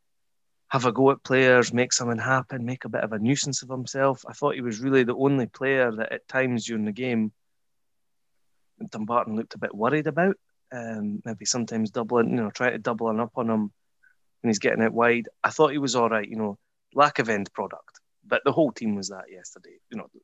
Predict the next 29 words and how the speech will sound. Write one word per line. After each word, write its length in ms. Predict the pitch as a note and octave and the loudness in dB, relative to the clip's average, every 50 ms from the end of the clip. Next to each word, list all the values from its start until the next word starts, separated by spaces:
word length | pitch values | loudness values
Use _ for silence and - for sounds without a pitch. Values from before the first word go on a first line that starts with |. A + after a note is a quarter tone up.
| _ | _
there 80 | - A#2 | -10 -8
was 100 | A2 G#2+ | -4 -2
nothing. 340 | A2+ G#2+ G2 - - - - _ _ _ _ _ _ _ _ _ _ _ _ | -2 -2 -2 -4 -10 -20 -20 _ _ _ _ _ _ _ _ _ _ _ _
But 160 | - B2 - | 2 2 4
I 120 | C3 C3 C3+ | 6 6 6
actually 220 | C3+ - C#3 B2 | 6 6 4 4
thought 220 | - - A#2+ - A2 | 6 6 6 6 4
he 160 | - C3 A#2+ | 2 0 0
had 200 | A2 G#2+ G#2+ G#2+ | 2 0 0 0
an 120 | G#2 G#2 | 0 0
all 160 | G#2+ G#2 G2+ | 0 0 0
right 220 | G2 G2 F#2+ G2 G2 | -2 -6 -10 -12 -14
game. 280 | G2 G2 F#2+ F#2 F2 | -16 -16 -16 -14 -14
He's 180 | F#2 A2+ A#2 G#2+ | -10 -10 -10 -10
probably 320 | - - A#2 G#2 G#2 G#2 | -8 -10 -10 -8 -8 -8
one 180 | G2+ G2+ G2+ G2+ | -8 -6 -6 -6
of 100 | G2 F#2+ | -6 -8
the 160 | F#2+ F#2+ F#2+ - _ _ _ _ _ _ _ _ _ _ _ _ _ _ _ _ _ - - - - - _ _ | -8 -10 -12 -14 _ _ _ _ _ _ _ _ _ _ _ _ _ _ _ _ _ -16 -16 -16 -16 -18 _ _
two 280 | - - C#3+ C#3 C3 B2+ | -4 0 2 4 4 4
or 40 | |
three 300 | A2 - - A#2 A2+ G#2 | 4 2 -2 -6 -6 -6
players 440 | F#2+ - - A2+ G#2+ G#2 G2+ F#2 F2+ | -6 -2 2 4 4 4 4 2 -2
that 140 | G2+ G#2+ - | -4 -6 -10
you 80 | A2+ G2 | -14 -16
can 200 | - - G2 G#2 | -12 -6 -4 -2
look 200 | G#2+ G#2 - A2 | -2 -2 -2 -2
at 180 | G2+ G2+ - | -2 -2 -2
and 140 | - F#2+ F#2 | -2 -2 -4
say, 320 | - - G#2+ G2+ G2 G2 | -4 -2 -4 -6 -8 -8